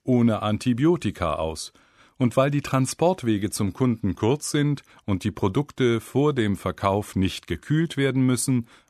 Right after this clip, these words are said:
arbeitet die Firma sehr umweltfreundlich und produziert wenig C O zwei.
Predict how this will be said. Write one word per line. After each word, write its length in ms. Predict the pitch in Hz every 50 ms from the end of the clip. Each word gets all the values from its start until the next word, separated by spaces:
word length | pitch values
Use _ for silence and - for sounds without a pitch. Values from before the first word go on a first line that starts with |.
| _ _
arbeitet 500 | - 76 85 87 107 117 - 151 139 -
die 100 | 151 -
Firma 500 | - 143 143 139 139 139 135 135 131 120
sehr 440 | - - 107 107 101 104 117 -
umweltfreundlich 1200 | - 165 180 151 92 85 78 76 73 - - - 85 82 90 98 101 - - 131 151 160 - - - - - - - _ -
und 280 | 101 95 85 - -
produziert 760 | - - 92 92 92 95 95 87 - - - 113 101 87 - 76
wenig 580 | 82 90 101 107 113 120 120 117 - - - -
C 240 | - - 127 120 123
O 120 | 131 156
zwei. 460 | 143 - - - 85 76 69 69 -